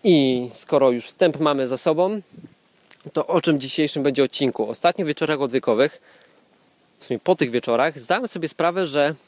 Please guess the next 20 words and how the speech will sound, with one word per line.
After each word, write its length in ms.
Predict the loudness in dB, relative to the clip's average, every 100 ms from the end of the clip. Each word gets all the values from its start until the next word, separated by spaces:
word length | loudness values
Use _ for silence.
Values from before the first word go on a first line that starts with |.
| -10
hmm, 180 | -10 -10 _ -8
jestem 220 | -4 -4
trochę 200 | -4 -4
kosmitą. 600 | -4 -2 0 0 0 -2 -12 _ -20 -20 -20 _ _ -4
Dlaczego? 520 | -2 0 2 2 2
Dlatego, 500 | -2 -2 0 2 2
że 580 | 2 2 4 6 4 2 -2 -8 -12 -18 -20 -20 _
w 80 | -10
przeciwieństwie 560 | -4 -2 0 0 2 2
do 100 | 4
innych 240 | 4 2
Polaków, 580 | 2 2 2 -2 -8 -8 _ _ _ _ _ _ -6
e, 540 | 0 2 2 0 -4 -8 -12 -2
nie 160 | 0
znam 240 | 2 2 0
w 80 | 0
ogóle 500 | 4 6 6 4 -2 -10
takiego 320 | -8 -2 0
życia 320 | 0 0 -2
katolika. 560 | -2 -2 -2 -2 -8